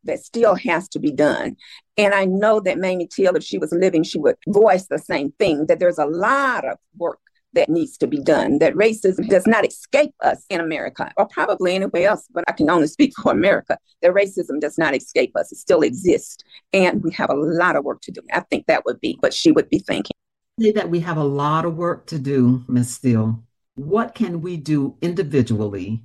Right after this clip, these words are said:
Speaker 2: to support this ongoing issue of civil rights?
Speaker 1: Well, of course,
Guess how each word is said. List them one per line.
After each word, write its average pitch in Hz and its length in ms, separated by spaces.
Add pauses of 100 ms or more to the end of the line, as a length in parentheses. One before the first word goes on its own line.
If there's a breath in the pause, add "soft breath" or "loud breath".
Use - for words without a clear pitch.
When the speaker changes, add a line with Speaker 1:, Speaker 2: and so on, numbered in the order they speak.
(120)
Speaker 2:
to 147 140
support 131 800
this 147 360
ongoing 151 720
issue 113 500 (120)
of 113 140
civil 113 400
rights? - 480 (600)
Speaker 1:
Well, 294 160
of 294 120
course, 233 320